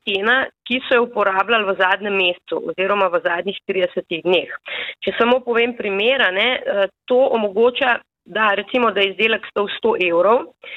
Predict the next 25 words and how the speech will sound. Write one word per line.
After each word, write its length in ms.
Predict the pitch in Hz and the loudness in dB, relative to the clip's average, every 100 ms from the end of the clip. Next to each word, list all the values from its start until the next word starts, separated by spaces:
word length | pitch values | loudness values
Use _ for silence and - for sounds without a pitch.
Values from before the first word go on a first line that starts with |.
| - _ - | -18 _ 0
in 180 | 254 | 0
so 140 | 262 247 | 2 2
ga 100 | 220 | 2
potem, 540 | 226 220 240 240 254 240 _ _ _ _ _ | -2 -6 0 0 0 -6 _ _ _ _ _
bi 160 | 190 240 | -4 0
ga 140 | 226 | 0
znižali 380 | 214 247 254 254 | 2 0 2 2
na 80 | 233 | 2
devetdeset 580 | 202 190 214 220 - - | 0 0 0 -2 -6 -4
evrov. 340 | 196 190 160 165 | 0 2 2 0
Zdaj, 160 | 226 247 | 0 -2
če 80 | 269 | -4
bi 140 | 226 | -4
trgovec 560 | - 185 202 233 226 185 _ _ - | -4 0 2 2 0 -4 _ _ -2
prej 340 | 240 254 208 - _ _ _ _ | 2 2 0 -8 _ _ _ _
vmes 420 | 220 247 285 277 | 2 4 4 0
povišal 460 | - 214 254 277 220 220 | -6 -2 -2 0 -2 0
ceno 240 | 247 254 | 0 2
na 120 | 220 208 | -2 -2
sto 160 | - | -2
petdeset 460 | 247 233 233 233 196 | 0 0 -2 -4 -8
evrov, 540 | - 185 233 311 330 - | -4 0 2 2 2 -2
bi 100 | 202 | -4
lahko 320 | 220 220 269 | -2 -2 0
rekel, 400 | 262 269 277 262 | 2 0 2 0